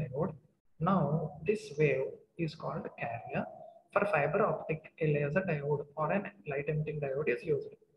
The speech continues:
What are the devices that are used in fiber optics to give the strength? Laser diode and light emitting diode. They can be called as optic oscillators. Here they are known as optic oscillators.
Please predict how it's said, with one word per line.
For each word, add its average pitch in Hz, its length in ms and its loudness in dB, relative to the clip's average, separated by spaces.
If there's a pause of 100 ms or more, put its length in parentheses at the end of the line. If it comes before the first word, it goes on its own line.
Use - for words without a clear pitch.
(260)
What 143 180 0
are 156 100 2
the 165 80 4
devices 156 440 2
that 160 140 -4
are 156 140 -2
used 156 220 -2
in 170 180 -8
fiber 151 300 -2
optics - 380 0 (420)
to 160 60 -6
give 156 180 4
the 160 80 0
strength? - 260 -4 (480)
Laser 151 380 2 (800)
diode 156 420 2
and 139 200 -6 (280)
light 135 240 -4
emitting - 400 -6
diode. - 240 -4 (600)
They 180 260 6
can 190 260 8
be 123 180 4 (100)
called 135 340 0 (240)
as 226 160 -4 (100)
optic - 460 -6 (300)
oscillators. 143 680 -2
Here 156 340 2
they 147 100 2
are 143 120 -4
known 143 160 -6
as - 220 -8 (180)
optic - 300 -6 (120)
oscillators. - 680 -4